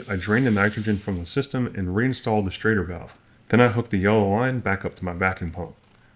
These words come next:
You want your lines vacuumed before releasing the refrigerant into the system. Once the refrigerant valves were open, I reinstalled their protective caps.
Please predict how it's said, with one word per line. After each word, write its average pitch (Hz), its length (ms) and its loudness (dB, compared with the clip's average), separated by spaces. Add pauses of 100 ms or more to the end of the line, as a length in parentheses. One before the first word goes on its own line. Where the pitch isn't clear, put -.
You 98 140 0
want 117 160 4
your 123 100 2
lines 104 300 4
vacuumed 107 580 0
before 120 380 -2
releasing 104 460 0
the 90 60 -4
refrigerant 120 640 -4
into 92 220 -4
the 85 80 -6
system. - 420 -6 (500)
Once 120 200 6
the 127 60 2
refrigerant 113 560 2
valves 101 420 2
were 85 180 -8
open, 117 300 0
I 104 120 -6
reinstalled 104 600 0
their 95 100 -2
protective - 540 -6
caps. - 520 -8